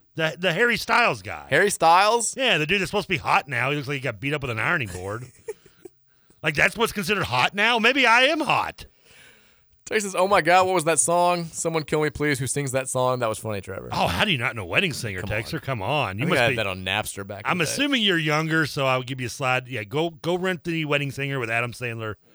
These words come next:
Speaker 1: Uh, it is pure genius. The whole movie is just gold. Gold, I tell ya.
Speaker 2: Texas says, "Can't we talk about the U of L baseball dominance over U K today instead of talking about the football game?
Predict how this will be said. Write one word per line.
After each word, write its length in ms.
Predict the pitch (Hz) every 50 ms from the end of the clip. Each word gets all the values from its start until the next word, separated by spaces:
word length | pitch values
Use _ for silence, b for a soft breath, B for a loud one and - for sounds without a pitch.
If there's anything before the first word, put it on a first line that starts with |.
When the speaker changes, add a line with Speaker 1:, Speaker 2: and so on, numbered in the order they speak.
| b b b b b b b b
Speaker 1:
Uh, 340 | b 101 104 104 104 101 95 98
it 160 | 120 117 110
is 200 | 101 98 101 -
pure 480 | - - - 113 107 104 104 101 98
genius. 580 | 92 87 - 90 78 71 69 67 67 - - -
The 140 | - 98 98
whole 180 | 98 113 113
movie 320 | 98 104 104 95 85 85 85
is 80 | 82
just 240 | 82 - 80 73 - _ _ _
gold. 380 | 78 71 64 60 64 - _ _ _ _ _
Gold, 240 | - 294 277 220 156
I 100 | 127 113
tell 260 | - - 110 90 82
ya. 180 | 78 67 64 - _ _ _ _ _ _ -
Speaker 2:
Texas 160 | 175 196 196 220
says, 80 | 180 -
"Can't 180 | - 175 185 202
we 80 | 208
talk 260 | 185 - 185 190 180
about 200 | 180 180 180 156
the 60 | 143 147
U 120 | 160 185
of 80 | 156 160
L 120 | 165 139
baseball 480 | 104 107 131 151 160 - - 156 151 135
dominance 420 | 143 139 143 147 151 147 131 -
over 180 | 139 127 113 123
U 120 | 120 113
K 220 | - - 135 147
today 240 | 139 135 139 139 139
instead 240 | 135 120 - - 127
of 80 | 120 117
talking 340 | - 120 120 113 - 123
about 120 | 117 117 104
the 60 | 101
football 320 | - - 117 110 117 110
game? 380 | 101 104 110 107 104 101 101 101